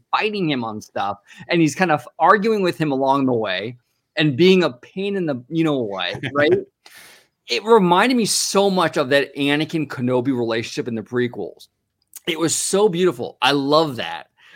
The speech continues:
Speaker 1: Okay, she was giving him all kinds of crap. It was, it was
Speaker 2: <laughs>
Speaker 1: fantastic. Absolutely fantastic. The little girl who plays her, by the way, I don't know her name. I do apologize. Phenomenal little actress.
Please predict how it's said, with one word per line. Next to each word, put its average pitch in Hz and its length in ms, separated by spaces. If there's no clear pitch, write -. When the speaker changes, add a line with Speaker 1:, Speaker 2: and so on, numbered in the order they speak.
Speaker 1:
Okay, 156 240
she 240 160
was 208 100
giving 170 220
him 151 100
all 160 100
kinds 135 280
of 98 80
crap. - 260
It - 60
was, 170 200
it 170 100
was 147 100
Speaker 2:
<laughs> 123 320
Speaker 1:
fantastic. 127 520
Absolutely 151 360
fantastic. 123 420
The 151 80
little 226 180
girl 208 180
who 175 140
plays 139 320
her, 156 100
by 151 140
the 156 80
way, 156 160
I 90 80
don't 127 140
know 139 140
her 131 120
name. 127 220
I 110 80
do 120 120
apologize. 110 600
Phenomenal 160 640
little 110 240
actress. - 680